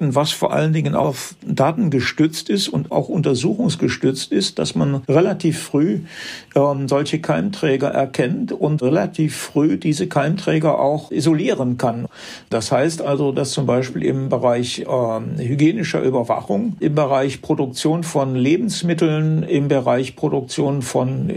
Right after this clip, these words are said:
Tierprodukten, Agrarproduktion und so weiter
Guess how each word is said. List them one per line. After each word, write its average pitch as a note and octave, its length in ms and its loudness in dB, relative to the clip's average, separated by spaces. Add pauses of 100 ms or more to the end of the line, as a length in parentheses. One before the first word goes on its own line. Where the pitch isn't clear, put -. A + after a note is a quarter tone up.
(140)
Tierprodukten, D#3+ 640 0
Agrarproduktion C#3+ 960 -2
und C#3+ 160 -2
so C#3 180 -2
weiter C3+ 360 0